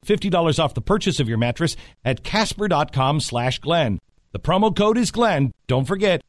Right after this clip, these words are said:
fifty dollars off the purchase of your mattress. casper dot com slash Glenn.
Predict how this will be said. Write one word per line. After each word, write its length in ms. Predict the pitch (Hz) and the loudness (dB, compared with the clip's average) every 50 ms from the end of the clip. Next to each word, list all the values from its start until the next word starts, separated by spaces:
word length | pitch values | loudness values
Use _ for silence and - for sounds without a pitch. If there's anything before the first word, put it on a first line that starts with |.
| _ _ _ | _ _ _
fifty 280 | 196 214 - 202 226 | 0 0 2 2 0
dollars 300 | 202 190 180 175 165 135 - - | 2 2 2 2 2 0 -2 0
off 220 | 165 185 202 - - | 0 0 0 0 -2
the 100 | 139 123 | -4 -2
purchase 420 | - - 202 180 - 247 - - | 0 0 0 2 2 0 0 2
of 80 | 240 226 | 0 0
your 100 | 240 226 | 2 2
mattress. 480 | 214 151 113 98 - 92 71 - - - - _ _ _ _ _ _ | 2 2 0 -4 -6 -10 -14 -14 -16 -20 -20 _ _ _ _ _ _
casper 420 | - 196 214 - - - 127 135 | -4 -2 -2 -2 -4 -2 -2 0
dot 220 | 127 160 185 - - | 2 2 0 0 2
com 360 | 196 202 170 139 135 151 139 | 2 2 2 2 2 0 0
slash 460 | - - - 156 160 175 170 - - | -2 0 0 0 0 0 0 -2 -4
Glenn. 500 | - - 165 180 156 117 95 82 71 65 | -2 0 0 2 2 0 -2 -4 -6 -10